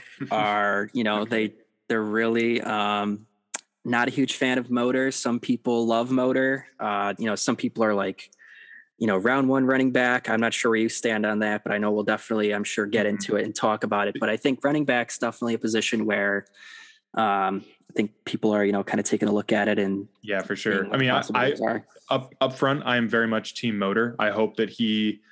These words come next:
Speaker 1: I, my, my, like, best case scenario for running back in twenty twenty-two is we draft a rookie, like, no matter where it is, and they take away just enough snaps for Motor to, like, make his contract a lot, you know, easier to swallow for us. Like,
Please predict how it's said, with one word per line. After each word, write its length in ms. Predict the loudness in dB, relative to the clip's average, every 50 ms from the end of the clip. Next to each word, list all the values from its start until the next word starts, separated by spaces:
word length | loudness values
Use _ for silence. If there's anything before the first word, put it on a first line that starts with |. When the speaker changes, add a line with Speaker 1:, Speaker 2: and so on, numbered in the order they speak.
| -16 -6 -2
Speaker 1:
I, 200 | -2 -2 -2 -2
my, 240 | -2 -2 -2 -2 -2
my, 220 | -2 0 2 2 2
like, 240 | 2 2 0 -2 0
best 240 | -2 -2 -2 -2
case 240 | -2 -2 -2 0 0
scenario 340 | -2 -2 0 0 0 0 0
for 140 | 0 0 0
running 240 | 0 0 0 0 0
back 260 | 0 0 -2 -4 -6
in 220 | -6 -4 -4 -4
twenty 240 | -2 -2 -2 -2 0
twenty-two 500 | 0 0 0 0 0 2 2 2 2 2
is 160 | 0 0 0
we 120 | -2 -2 -2
draft 340 | 0 0 0 0 0 0
a 60 | -2 -2
rookie, 340 | -2 -2 -2 -2 -2 0
like, 220 | 0 -2 -4 -4 -4
no 40 | -2
matter 220 | -2 0 0 -2
where 320 | -2 -2 -2 -2 0 -2
it 140 | -2 -4 -4
is, 340 | -4 -4 -4 -4 -4 -6 -10 _ -20 -20 _ _ _
and 160 | -4 -2 0 0
they 80 | -2
take 300 | -2 -2 -2 -2 0 0
away 180 | 0 0 0 -2
just 440 | -4 -4 -4 -2 -2 -2 -2 -2 -2
enough 200 | -2 -2 -4 -6
snaps 440 | -6 -4 -2 -2 -2 -2 -4 -6
for 120 | -6 -6 -4
Motor 480 | -2 -2 -2 0 0 0 0 -2 -4 -10 _ _ _ -6
to, 100 | -2 0
like, 300 | 0 0 0 -2 -6 _ _
make 260 | -6 -4 -2 -2 -2 -2
his 200 | -4 -6 -6 -6
contract 640 | -6 -6 -4 -4 -4 -2 0 0 0 -2 -4 -8 -8
a 120 | -6 -4
lot, 400 | -4 -2 0 0 0 -2 -2 -6 _ _ _ _ _ -8
you 100 | -4 -2
know, 260 | -2 0 -2 -2 -4 -4
easier 320 | -4 -2 -2 0 -2 -2
to 80 | -2 -2
swallow 360 | -4 -4 -2 -2 0 -2 -2
for 160 | 0 0 0
us. 160 | 0 0 -2
Like, 240 | -2 -4 -4 -6 -8